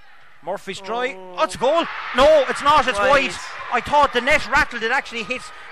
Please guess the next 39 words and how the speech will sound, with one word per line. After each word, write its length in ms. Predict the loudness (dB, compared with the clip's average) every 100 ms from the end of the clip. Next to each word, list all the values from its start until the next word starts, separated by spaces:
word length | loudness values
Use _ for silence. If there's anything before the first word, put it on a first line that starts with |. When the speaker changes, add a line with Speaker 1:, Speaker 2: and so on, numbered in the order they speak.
| -8
Speaker 1:
the 80 | -2
back 240 | 0 0
of 100 | 0
it. 180 | -2 -2 0
That 200 | 0 0
is 140 | -2
actually 440 | -2 -2 -4 -12 -6
another 400 | -6 -4 -4 -2
miss. 420 | -4 -4 -6 -10 -14 -20 -20 -20 -20 -20 -20 -20 -20
So 240 | -10 -8 -6
it 120 | -8
still 460 | -8 -8 -6 -6 -8 -12 -20
stays 460 | -12 -6 -6 -6 -6
at 160 | -8 -8
three 280 | -10 -10 -10
two. 420 | -2 0 0 -4 -12 -20 -20 -20 -20 -20 -20 -20 -20 -20 -20 -20 -20 -20 -20 -16
Speaker 2:
This 200 | -14 -12
one 120 | -12
for 140 | -8 -6
Windgap 320 | -4 -4 -6
to 120 | -6
win 140 | -4
it. 300 | -4 -4 -8 -10
Speaker 1:
And 100 | -12
this 240 | -12 -12
will 180 | -8 -8
win 140 | -8 -8
it. 160 | -10 -8
And 120 | -6
it 120 | -8
is 440 | -8 -6 -6 -10 -12
Niall 280 | -6 -4 0
Welsh 380 | 0 -2 -6 -12 -16 -20 -20 -20 -20 -12
who's 160 | -10 -8
going 280 | -8 -8 -10
to 100 | -10
take 260 | -8 -8
the 60 | -8
penalty. 540 | -8 -6 -8 -8 -10